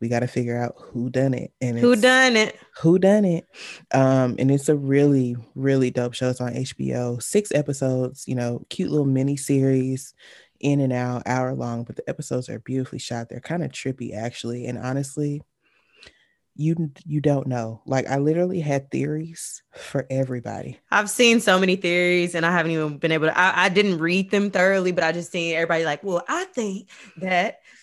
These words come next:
Speaker 2: and I'm like, "Lord, I
Speaker 1: At one
Speaker 2: already
Speaker 1: point,
Speaker 2: know this
Speaker 1: you
Speaker 2: is
Speaker 1: are
Speaker 2: a mess."
Speaker 1: literally gonna think that everybody on this fucking show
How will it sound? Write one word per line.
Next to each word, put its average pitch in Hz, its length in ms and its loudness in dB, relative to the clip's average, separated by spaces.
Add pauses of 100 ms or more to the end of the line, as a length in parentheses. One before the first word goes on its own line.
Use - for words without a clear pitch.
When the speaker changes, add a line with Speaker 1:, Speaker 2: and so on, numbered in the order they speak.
(160)
Speaker 2:
and 180 100 -2
I'm 180 140 0
like, 156 220 2
"Lord, 160 440 0
I 160 200 2
Speaker 1:
At 185 160 6
one 185 140 6
Speaker 2:
already 170 160 4
Speaker 1:
point, 214 160 4
Speaker 2:
know 165 80 2
this 170 120 0
Speaker 1:
you 240 80 2
Speaker 2:
is 254 60 4
Speaker 1:
are 233 80 6
Speaker 2:
a 190 80 6
mess." 170 160 6
Speaker 1:
literally 190 340 6
gonna 156 300 2
think 151 380 0
that 139 200 0
everybody 147 720 0
on 135 140 -4
this 131 240 -6
fucking 143 420 -8
show - 500 -6